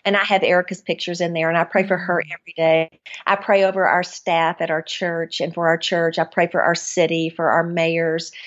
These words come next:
Speaker 1: for those in leadership, for our president. And, you know, you can't pray. I've mine divided up into dividers, so I can't pray for every section every day. I'd be there half the day.
Speaker 2: Right. I was
Speaker 1: But
Speaker 2: wondering, how long is this? How
Speaker 1: Yeah,
Speaker 2: long is this
Speaker 1: I pray
Speaker 2: process?
Speaker 1: for my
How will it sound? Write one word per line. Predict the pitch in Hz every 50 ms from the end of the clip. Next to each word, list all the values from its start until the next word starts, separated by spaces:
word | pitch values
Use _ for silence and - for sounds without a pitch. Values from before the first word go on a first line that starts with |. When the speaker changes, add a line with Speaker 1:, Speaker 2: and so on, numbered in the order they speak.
| - -
Speaker 1:
for | - 190
those | 190 196 185 185 185
in | 180 175 175
leadership, | 175 175 165 170 170 - - - 170 156 156 160 151 - -
for | 190 180
our | 190 190
president. | - - - 180 170 165 - 160 165 165 151 - - - - - - - - -
And, | - 208 202 202 196 - -
you | 208 247
know, | 247 240
you | 220 262 294
can't | - - - 247 214 - -
pray. | - 226 214 208 208 - -
I've | - 226 220 214 - -
mine | 202 190 190 190
divided | 190 180 190 175 170 170 175 170
up | 170 170 - -
into | 165 170 165
dividers, | 160 170 160 165 156 143 143 143 151 160 180 -
so | - -
I | 196 220
can't | 220 - - 269 220 - _
pray | - 214 196
for | 196 - 196 - - - -
every | 180 185 180 190 202 208 226
section | 220 - - - 185 185 - - 196 185 -
every | - 175 170 185 180
day. | 175 170 165 175 202 214
I'd | 180 170 175 -
be | 180 190
there | 185 185 175 185
half | 180 185 175 175 - -
the | 196
day. | 214 233 214 147 - -
Speaker 2:
Right. | 214 202 190
I | 190 196
was | 202 -
Speaker 1:
But | 240 220
Speaker 2:
wondering, | 208 208 202 185
how | 214 233 254
long | 262 269 269 262
is | 240 233
this? | - 160 180 - - -
How | - - -
Speaker 1:
Yeah, | 294
Speaker 2:
long | 262 247 240
is | 202
this | 180 180 214
Speaker 1:
I |
pray | 220 262 -
Speaker 2:
process? | - - 294 311 -
Speaker 1:
for | 277 254 240 -
my | 214